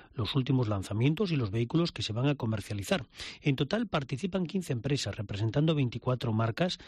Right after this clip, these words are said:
que presentarán una veintena de modelos nuevos. Estarán en esos salones más de setecientos vehículos.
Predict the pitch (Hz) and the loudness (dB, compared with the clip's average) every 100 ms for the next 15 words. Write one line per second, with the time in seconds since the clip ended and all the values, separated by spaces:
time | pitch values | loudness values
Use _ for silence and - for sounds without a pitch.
0 | - - - 110 - 110 117 110 120 135 | -20 -20 -8 -8 -4 -2 -2 0 2 4
1 | 127 110 107 143 156 147 107 120 135 - | 2 0 0 0 2 2 0 0 0 2
2 | 117 127 117 95 95 - - 123 143 214 | 2 4 2 -2 -8 -8 -4 0 2 2
3 | 226 - - - _ _ - 117 120 - | -2 -8 -20 -20 _ _ -6 -2 -2 0
4 | 120 - 135 117 131 - - 143 202 - | 0 2 2 4 2 0 2 4 4 0
5 | - _ _ - - 139 165 180 143 - | -8 _ _ -18 -6 -2 0 0 -4 -4
6 | 117 120 104 92 98 92 90 87 90 - | -6 -4 -4 -4 -6 -4 -6 -6 -8 -8
7 | 95 - | -6 -6